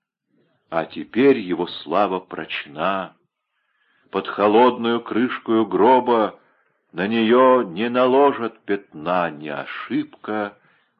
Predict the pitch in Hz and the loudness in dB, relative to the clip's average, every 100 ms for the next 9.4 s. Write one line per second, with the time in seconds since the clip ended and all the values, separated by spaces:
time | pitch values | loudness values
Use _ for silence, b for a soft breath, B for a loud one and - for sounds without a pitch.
0 | _ 123 127 - - 95 127 110 104 87 | _ -20 -20 -20 -8 -2 0 0 -6 -10
1 | - _ _ _ _ _ 69 71 67 73 | -16 _ _ _ _ _ -20 -18 -14 -8
2 | 71 85 - 67 _ _ _ _ _ _ | -4 -4 -4 -14 _ _ _ _ _ _
3 | _ _ _ _ _ _ _ _ _ _ | _ _ _ _ _ _ _ _ _ _
4 | 87 104 127 - 143 113 98 - 87 87 | -12 -6 -6 -2 0 0 -2 -6 -4 -2
5 | 98 - - - - - 85 80 78 82 | -2 -4 -16 -20 -18 -8 -8 -4 -2 0
6 | 80 98 113 - - _ _ _ _ _ | 0 2 2 -2 -12 _ _ _ _ _
7 | _ _ 73 92 131 117 117 107 98 123 | _ _ -8 -2 0 2 0 0 2 2
8 | 117 107 110 90 120 120 104 - 87 82 | 2 2 2 2 0 0 -4 -4 -6 -4
9 | 73 - - | -8 -10 -20